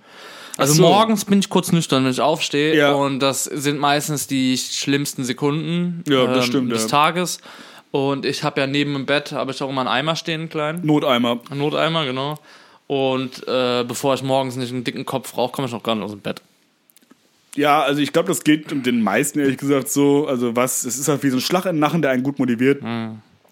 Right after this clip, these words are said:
Speaker 2: um halt irgendwie in den Tag zu starten.
Speaker 1: Mhm. Ja.
Speaker 2: Und dann ist, sieht man aus dem Tag mit ganz anderen Augen. Das ist halt so, äh, ja.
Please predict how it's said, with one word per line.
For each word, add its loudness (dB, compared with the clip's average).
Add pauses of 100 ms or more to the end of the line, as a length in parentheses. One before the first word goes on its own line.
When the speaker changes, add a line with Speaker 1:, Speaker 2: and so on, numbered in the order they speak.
(100)
Speaker 2:
um 0
halt 0
irgendwie 2
in 0
den -2
Tag -8
zu -8
starten. -2
Speaker 1:
Mhm. -4 (400)
Ja. 0
Speaker 2:
Und 2
dann 2
ist, 0
sieht 0
man 4
aus 2
dem 0
Tag -2
mit 2
ganz 0
anderen 0
Augen. 2
Das -2
ist -2
halt 0
so, 2
äh, 4
ja. 2